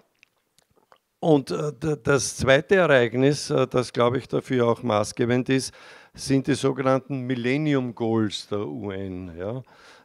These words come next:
Die U N hat ja im Jahr zweitausend die sogenannten Millennium Goals beschlossen, ja, wo die g-, gesamte Welt, wenn die umgesetzt, äh, werden, also einen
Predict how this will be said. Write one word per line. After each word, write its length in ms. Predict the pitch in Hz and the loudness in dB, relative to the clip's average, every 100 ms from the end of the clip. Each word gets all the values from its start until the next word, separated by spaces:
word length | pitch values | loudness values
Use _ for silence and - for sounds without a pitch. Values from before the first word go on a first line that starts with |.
| - | 0
Die 80 | 110 | 4
U 60 | |
N 200 | 120 143 | 6 6
hat 240 | 135 127 123 | 4 4 2
ja 100 | 117 | 2
im 240 | 113 110 98 | 0 -4 -8
Jahr 180 | 98 101 | -6 -6
zweitausend 720 | - 107 101 95 110 107 110 | -6 -6 -4 -2 -2 -2 -4
die 60 | 104 | -4
sogenannten 720 | 101 104 104 107 104 104 95 | -4 -2 2 0 0 -4 -4
Millennium 640 | 98 92 104 120 120 120 110 | -2 0 2 4 2 0 0
Goals 360 | 107 113 - | 0 2 0
beschlossen, 600 | - 107 104 113 - 110 | -6 -4 -2 -2 -2 -6
ja, 120 | 104 | -6
wo 360 | 117 131 - 101 | -6 -12 -10 -10
die 120 | 104 | -10
g-, 360 | 95 98 - - | -14 -16 -18 -18
gesamte 540 | - 98 101 104 104 | -16 -10 -8 -6 -6
Welt, 340 | 92 113 113 - - - - - | -4 -4 -4 -10 -16 -20 -20 -8
wenn 160 | 101 | -6
die 100 | 95 | -2
umgesetzt, 760 | 110 120 117 - 107 - - - | -2 -2 -4 -4 -6 -6 -14 -6
äh, 580 | 113 101 107 127 120 113 | -2 -2 -4 -6 -10 -6
werden, 460 | 98 104 104 107 | -2 -2 -2 -4
also 260 | 123 95 92 | -4 -6 -4
einen 500 | 95 95 98 95 90 | -4 -4 -6 -8 -10